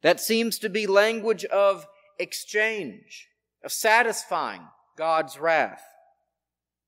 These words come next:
Later in First Peter, he writes, "For Christ also suffered for sins once for all, the righteous for the unrighteous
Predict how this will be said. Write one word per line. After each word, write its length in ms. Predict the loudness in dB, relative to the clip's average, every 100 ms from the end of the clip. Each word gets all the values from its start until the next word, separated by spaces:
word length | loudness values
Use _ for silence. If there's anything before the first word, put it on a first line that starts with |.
| _ _ -20 -20 _ _
Later 340 | 4 6 6 2
in 160 | -2
First 380 | -2 -4 -4 -6
Peter, 320 | -6 -4 -4
he 160 | -6 -4
writes, 560 | 2 2 2 -4 -20 -20 _ _ _
"For 240 | 2 2
Christ 520 | 2 4 4 4 -2 2
also 420 | 4 4 2 -2
suffered 540 | 2 2 2 -2 -6
for 200 | -4 -4
sins 720 | -4 -2 -2 -2 -8 -12 -14 -14 _
once 400 | -2 0 0 -4
for 260 | -4 0 4
all, 920 | 6 6 6 2 -8 -20 -20 -20 _ _ _ _
the 120 | -4 2
righteous 540 | 6 6 6 -2 -6
for 180 | -4 -4
the 160 | -2 -2
unrighteous 960 | -2 0 2 2 -2 -12 -16 -16 -16